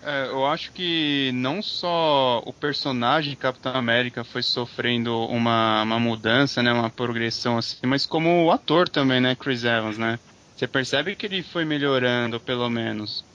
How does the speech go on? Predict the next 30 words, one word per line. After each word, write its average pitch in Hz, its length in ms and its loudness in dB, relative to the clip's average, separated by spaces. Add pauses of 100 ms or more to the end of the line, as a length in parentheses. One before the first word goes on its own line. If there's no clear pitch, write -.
Porque - 160 -4
no 123 80 0
primeiro 143 380 0
filme, 156 500 -4
cara, 120 300 0
eu 120 80 -2
achei 135 400 -6
a 156 60 -6 (320)
atuação - 440 -8
dele 165 180 -4
bem 147 200 -4
fraquinha, 160 580 -2
assim. 131 260 -2
Já 135 140 2
nos 165 160 -2
Vingadores 151 460 0
foi 160 80 -8
muito 156 260 -6
bom. 127 400 -2 (960)
E, 123 1300 0
e 123 140 0
aí 127 140 4
eu 143 500 0
comecei 139 560 -2
a 135 360 2
curtir - 280 -8
pra - 140 -10
caramba, 131 480 -2
assim. 117 240 -6
Ficava 120 840 -2